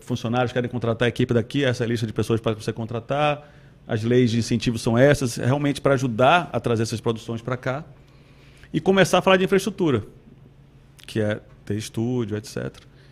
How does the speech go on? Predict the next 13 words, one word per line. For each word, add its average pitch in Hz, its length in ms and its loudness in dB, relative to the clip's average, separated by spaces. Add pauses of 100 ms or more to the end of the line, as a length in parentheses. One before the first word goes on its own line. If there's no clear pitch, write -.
(340)
E 160 120 4
promoção, 170 680 4 (180)
trazer 117 280 0
festivais 110 500 0
pra 143 140 -6
cá, 123 300 0
ter 113 120 -4
essa 107 180 -8
troca 113 340 -6
de 101 80 -12
conteúdo 107 540 -12
entre 104 180 -14
festivais, 117 760 -12